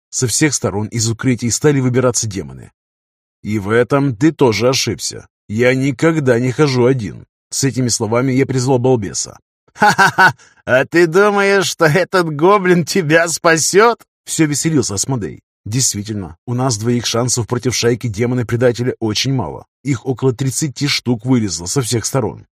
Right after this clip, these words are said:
Причём имелись даже лучники и маги. Разве что мне удастся быстро прикончить главаря, ну а потом все остальные сдадутся, разбегутся, ну или очень быстро умрут.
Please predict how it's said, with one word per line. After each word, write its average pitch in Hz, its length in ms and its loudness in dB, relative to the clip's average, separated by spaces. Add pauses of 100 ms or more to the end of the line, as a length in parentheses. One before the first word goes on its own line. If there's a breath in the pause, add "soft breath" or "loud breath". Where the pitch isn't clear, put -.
Причём 127 340 0
имелись 117 380 -2
даже 120 260 0
лучники 117 500 -2
и 135 120 -2
маги. 107 380 -4 (320)
Разве 113 300 0
что - 180 0
мне 123 160 0
удастся 123 400 2
быстро 127 320 0
прикончить 120 460 0
главаря, 127 500 0
ну 123 160 -2
а 123 60 2
потом 117 340 -2
все 110 200 0
остальные 131 420 0
сдадутся, 101 640 -4
разбегутся, 113 800 -2
ну 147 180 0
или 123 420 2
очень 123 340 0
быстро 120 280 -2
умрут. 98 400 -4